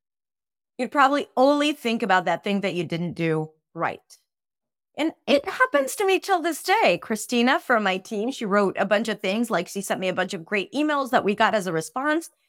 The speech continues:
And then she said something that someone said about a typo. And I was like, "Crap, I had a typo. How did I not catch it?" Right? Instead of just, like, focusing on all the, the great things, but I catch it. I'm like, "What are you doing, Hadar?"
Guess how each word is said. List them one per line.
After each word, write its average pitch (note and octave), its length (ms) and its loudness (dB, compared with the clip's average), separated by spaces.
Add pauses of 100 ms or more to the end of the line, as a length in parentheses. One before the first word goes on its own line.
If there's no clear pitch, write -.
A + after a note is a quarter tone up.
(160)
And A#3 100 0
then A3+ 100 4
she B3 140 0
said A3 180 -2
something G3+ 380 2
that F3+ 180 0
someone F#3 280 0
said F3 160 0
about D#3 240 2
a D3 60 -6
typo. C#4 300 0
And G3+ 80 2
I G3+ 40 2
was F#3+ 100 -2
like, F3 160 -2 (240)
"Crap, - 340 -6 (380)
I - 80 -6
had F3+ 140 -2
a F#3 40 -4
typo. - 500 -4 (240)
How A3 140 4
did A3 160 4
I G3+ 120 6
not F#3+ 260 0
catch D#3+ 320 -4
it?" - 160 -12 (240)
Right? A#3+ 180 2
Instead A#3 320 2
of A3+ 120 -2
just, G#3 200 -4
like, F#3+ 220 2
focusing F#3+ 380 -2
on F3+ 100 0
all F#3 160 4
the, E3+ 240 -4
the F3 120 -2
great A3 260 -2
things, D3+ 240 -2
but F3 100 2
I D#3 60 0
catch G#3 320 0
it. C#3+ 120 -4
I'm E3 200 0
like, E3 260 2
"What B3+ 180 0
are E4+ 60 2
you E4+ 100 0
doing, A#3+ 320 2
Hadar?" F3 460 0